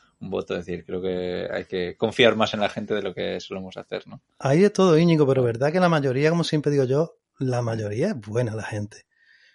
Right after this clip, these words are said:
Speaker 2: Pues siempre, muchas veces pensamos de, de, de inicio de que si nos van a engañar, de que si nos van a hacer algo.
Speaker 1: Sí.
Speaker 2: Bueno, como yo te he dicho, el, el, el ir por ahí de libre, que a lo mejor, eh, estás vendido, ¿no? Como yo te decía a lo mejor el otro día.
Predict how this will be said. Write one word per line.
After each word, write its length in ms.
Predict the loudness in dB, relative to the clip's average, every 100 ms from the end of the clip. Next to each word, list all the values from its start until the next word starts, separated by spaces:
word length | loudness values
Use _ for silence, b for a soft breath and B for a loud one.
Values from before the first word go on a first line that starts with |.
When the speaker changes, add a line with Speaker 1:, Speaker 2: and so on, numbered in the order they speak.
| b
Speaker 2:
Pues 200 | -4 -2
siempre, 560 | 2 0 4 4 4 4 0
muchas 260 | 0 2
veces 460 | 2 2 4 2 0 _ _ _
pensamos 760 | -2 -2 0 2 4 6 6 6
de, 320 | 4 2 -2 -8 -6
de, 500 | -2 0 -2 -4 -8
de 180 | -4 -2
inicio 600 | 2 2 2 4 6 4 B B B -4
de 100 | -2
que 80 | 0
si 120 | 0
nos 140 | 2
van 180 | 4 4
a 60 | 6
engañar, 600 | 4 2 2 4 4 4
de 100 | 2
que 80 | 0
si 120 | -2
nos 120 | 0
van 160 | 2 2
a 40 |
hacer 220 | 0 -2
algo. 460 | 0 0 0 -2 -4 b b b b b b _
Speaker 1:
Sí. 180 | -12 2
Speaker 2:
Bueno, 220 | 4 4
como 180 | 2 2
yo 100 | 2
te 100 | 2
he 20 |
dicho, 280 | 2 4 4
el, 120 | 4
el, 380 | 4 4 2 0
el 140 | 0 0
ir 120 | 4
por 160 | 6 8
ahí 160 | 8
de 160 | 8 6
libre, 300 | 6 4 6
que 60 |
a 20 | 6
lo 80 |
mejor, 420 | 4 2 4 6 8
eh, 520 | 6 4 2 -2 -4
estás 240 | 2 4
vendido, 400 | 6 4 4 2 0
¿no? 80 | 0
Como 140 | -2
yo 80 | 0
te 60 |
decía 300 | 0 0 0 0
a 20 |
lo 60 | 0
mejor 220 | -2 -2
el 60 |
otro 180 | -2 -4
día. 140 | -4